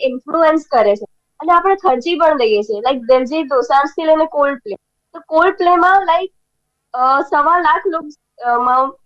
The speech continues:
જે બી સ્ટેડિયમ છે ત્યાં સવા લાખ કે બે લાખ લોકોની કેપેસિટી છે અને જે જોયું તો લાઇનમાં છ થી સાત લાખ લોકો ઊભા હતા.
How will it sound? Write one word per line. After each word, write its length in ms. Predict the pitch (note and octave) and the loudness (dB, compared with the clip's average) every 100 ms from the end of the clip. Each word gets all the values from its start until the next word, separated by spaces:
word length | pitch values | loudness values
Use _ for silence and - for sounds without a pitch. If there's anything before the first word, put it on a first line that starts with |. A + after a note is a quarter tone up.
| A#3+ | -8
જે 160 | D4 | -6
બી 120 | D4+ F#4+ | -2 -4
સ્ટેડિયમ 460 | G4+ C4+ C#4 E4 | -4 -4 -2 0
છે 200 | F#4 C#4+ B3 _ _ _ | 0 -2 -6 _ _ _
ત્યાં 260 | D4 D4+ F4+ - | -6 -2 0 0
સવા 240 | C#4+ D#4 | 2 2
લાખ 220 | D#4 E4 | 2 0
કે 140 | F4 F4 | -2 -6
બે 200 | C#4+ D4+ | -6 -2
લાખ 180 | E4 E4+ | -2 0
લોકોની 360 | E4 D4+ D#4+ D#4+ | -2 -2 -2 -2
કેપેસિટી 640 | C#4+ C4 C#4 F#4 D4+ D4+ | -4 -2 -2 -2 -6 -8
છે 220 | D4+ C4 D4+ _ _ _ - | -2 -2 -2 _ _ _ -4
અને 200 | D4 D4+ | 0 2
જે 300 | E4 E4 C4 | 4 4 2
જોયું 280 | C4+ C#4+ | 2 2
તો 120 | E4 E4+ | 2 2
લાઇનમાં 400 | C4+ D4 D4+ - | 2 2 2 0
છ 220 | - B3 | -2 -4
થી 100 | D#4 | -4
સાત 300 | F4+ C4 C4 | -2 0 0
લાખ 240 | C#4 B3 B3+ | 0 -2 0
લોકો 300 | A3+ A3 A3 | -2 0 -2
ઊભા 340 | F3+ A3 F#3 | -2 0 -2
હતા. 160 | F#3 | -2